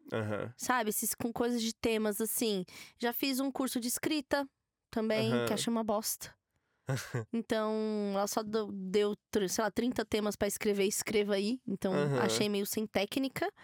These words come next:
Speaker 2: E, hum, eu queria fazer um de, hum, de vinho, eu queria fazer,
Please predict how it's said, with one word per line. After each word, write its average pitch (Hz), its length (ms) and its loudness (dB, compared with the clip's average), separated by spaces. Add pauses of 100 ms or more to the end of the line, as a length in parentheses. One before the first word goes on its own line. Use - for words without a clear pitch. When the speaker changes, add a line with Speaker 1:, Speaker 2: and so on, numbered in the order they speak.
(840)
Speaker 2:
E, 240 600 2
hum, 214 340 0
eu 240 140 -2
queria 277 320 -2
fazer 254 380 -2
um 247 280 -2
de, 226 600 0
hum, 170 440 -2 (200)
de 214 180 -2
vinho, 214 400 -2
eu 302 80 -2
queria 202 220 -2
fazer, 185 500 -4